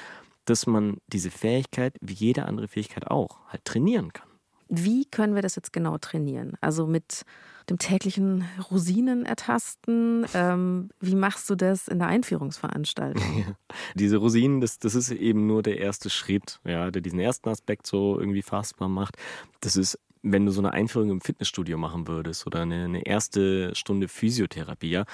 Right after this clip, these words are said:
Speaker 1: so gehe ich ein bisschen vor, dass ich dann Schritt für Schritt ein paar Übungen hintereinander zeige, die jeweils einen kleinen Aspekt spürbar machen. Und dann gegen Ende dieser neunzig Minuten mache ich auch die erste Übung, die so das richtige Training ist. Also erst schauen wir uns die Geräte quasi an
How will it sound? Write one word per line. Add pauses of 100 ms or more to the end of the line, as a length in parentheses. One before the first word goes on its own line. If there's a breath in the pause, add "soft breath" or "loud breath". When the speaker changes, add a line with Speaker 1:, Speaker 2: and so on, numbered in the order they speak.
(140 loud breath)
Speaker 1:
so
gehe
ich
ein
bisschen
vor,
dass
ich
dann
Schritt
für
Schritt (440 loud breath)
ein
paar
Übungen
hintereinander
zeige, (260)
die
jeweils
einen
kleinen
Aspekt
spürbar
machen. (540 loud breath)
Und
dann
gegen (180)
Ende
dieser
neunzig
Minuten
mache
ich
auch
die
erste
Übung, (240 loud breath)
die
so
das
richtige
Training
ist.
Also
erst
schauen
wir
uns
die
Geräte
quasi
an